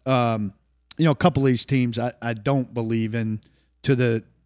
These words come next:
to a big degree anymore. Philadelphia, Baltimore's on its way down. Uh,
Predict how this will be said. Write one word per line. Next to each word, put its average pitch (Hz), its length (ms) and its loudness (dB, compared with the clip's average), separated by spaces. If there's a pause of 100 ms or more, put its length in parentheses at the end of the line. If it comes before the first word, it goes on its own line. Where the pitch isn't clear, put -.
(120)
to 127 340 2
a 139 80 0
big 135 280 4
degree 123 360 2
anymore. 117 600 0
Philadelphia, 117 680 -2
Baltimore's 113 600 -2
on 110 140 -6
its 107 160 -12
way 110 160 -4
down. 113 500 -4 (520)
Uh, 107 220 -4